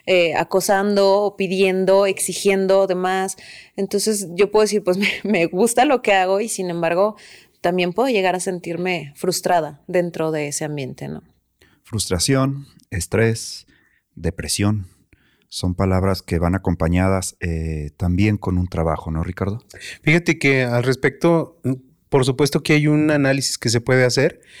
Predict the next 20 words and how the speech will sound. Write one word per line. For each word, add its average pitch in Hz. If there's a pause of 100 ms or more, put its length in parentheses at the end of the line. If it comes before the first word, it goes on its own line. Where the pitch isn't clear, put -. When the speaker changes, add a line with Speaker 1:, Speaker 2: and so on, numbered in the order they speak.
(220)
Speaker 3:
De 127
hecho, 151
la 123
norma 131 (240)
cero 143
treinta 123
y 117
cinco 143
sobre 123
los 113
factores 123
psicosociales 123
en 131
el 120
trabajo 123 (420)
dice 151
que 131
se 127
puede 165
contemplar 143